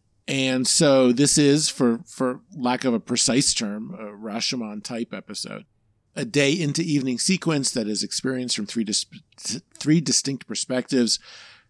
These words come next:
Peggy's long-awaited pitch to Hines goes poorly. Roger and Jane take acid and decide to split up. Don drags Megan on a business trip to upstate New York to visit Howard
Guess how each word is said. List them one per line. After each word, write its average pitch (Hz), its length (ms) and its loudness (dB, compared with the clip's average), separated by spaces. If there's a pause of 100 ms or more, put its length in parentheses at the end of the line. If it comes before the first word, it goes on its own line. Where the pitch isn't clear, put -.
(320)
Peggy's 151 340 2
long-awaited 131 560 2
pitch - 300 -4
to 123 100 -6
Hines 143 460 -6
goes 98 220 -4
poorly. 87 640 0
Roger 117 360 0
and 107 120 -2
Jane 123 280 -2
take 110 300 -4
acid 147 460 0
and 110 180 -4
decide 107 480 -4
to 98 160 -8
split - 420 -4
up. 233 200 -4 (720)
Don 131 240 4
drags 131 320 4
Megan 123 300 4
on 113 120 0
a 101 60 0
business 110 440 0
trip - 240 -4
to - 120 -6
upstate 120 400 -4
New 110 80 -2
York 110 260 -2
to - 80 -4
visit - 400 -6
Howard 95 460 -8